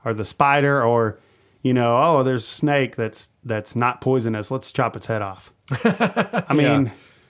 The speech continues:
Speaker 1: you know, I, I don't know. I mean, it's, I think some people are, maybe they've got a better imagination and they can put themselves in other people's shoes and they don't want that for themselves. So they know they don't want that for them.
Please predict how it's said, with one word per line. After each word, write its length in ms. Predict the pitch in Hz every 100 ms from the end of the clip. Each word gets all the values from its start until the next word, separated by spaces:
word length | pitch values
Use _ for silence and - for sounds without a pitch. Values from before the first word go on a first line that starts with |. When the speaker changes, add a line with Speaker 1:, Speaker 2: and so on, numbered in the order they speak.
| _ -
Speaker 1:
you 160 | 180
know, 400 | 196 190 196 190 175
I, 160 | 165 - -
I 120 | 170 175
don't 120 | 165
know. 240 | 143 117
I 40 | 113
mean, 360 | 113 110 104 - _ _ _ _ _ _ -
it's, 340 | 123 - - _ _ _ _ _ _ _ _ _ -
I 100 | 110
think 300 | 139 131 -
some 220 | - 131
people 360 | 127 120 117 107
are, 280 | 107 107 - _ -
maybe 420 | 123 117 113 113
they've 200 | 110 107
got 200 | 110 113
a 40 | 110
better 300 | 113 113 110
imagination 680 | 107 107 104 110 113 - 110
and 140 | 104
they 60 | 104
can 160 | 107
put 160 | 104 117
themselves 580 | 110 101 113 107 - - _ _ _ _
in 100 | 123
other 220 | 117 117 113
people's 300 | 117 110 -
shoes 340 | 131 131 110
and 120 | 107
they 100 | 107
don't 240 | 110 110 107
want 240 | 117 110
that 280 | 107 107 -
for 140 | -
themselves. 560 | 107 135 135 120 110 117
So 120 | - 110
they 140 | 113
know 180 | 117 123
they 100 | 113
don't 160 | 113
want 140 | 117 113
that 160 | 120 101
for 120 | 107
them. 320 | 123 120 98